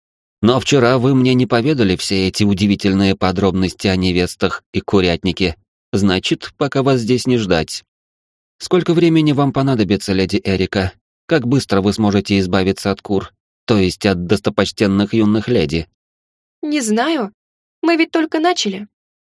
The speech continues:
Speaker 2: Но пока мы здесь, маркиз Кассель обещал за ними присмотреть».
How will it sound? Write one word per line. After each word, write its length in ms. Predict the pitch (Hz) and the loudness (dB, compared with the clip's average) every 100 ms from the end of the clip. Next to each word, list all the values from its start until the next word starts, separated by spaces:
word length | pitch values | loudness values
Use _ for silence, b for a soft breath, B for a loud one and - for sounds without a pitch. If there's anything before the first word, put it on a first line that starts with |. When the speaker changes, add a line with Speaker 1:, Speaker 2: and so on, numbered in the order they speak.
| _ | _
Speaker 2:
Но 140 | 254 262 | -4 0
пока 300 | 254 247 233 | 0 0 0
мы 140 | 214 | 0
здесь, 480 | 185 175 196 311 - _ _ - | -2 -2 -2 -2 -10 _ _ -6
маркиз 460 | 285 359 - 381 | -2 -2 -2 -4
Кассель 440 | - 269 - 320 - | -4 -8 -2 -2 -2
обещал 440 | 240 214 208 269 247 | -4 -2 -2 -2 -2
за 120 | 226 | 0
ними 220 | 214 226 | 0 -2
присмотреть». 680 | 214 208 214 208 - - | -6 -6 -6 -8 -12 -14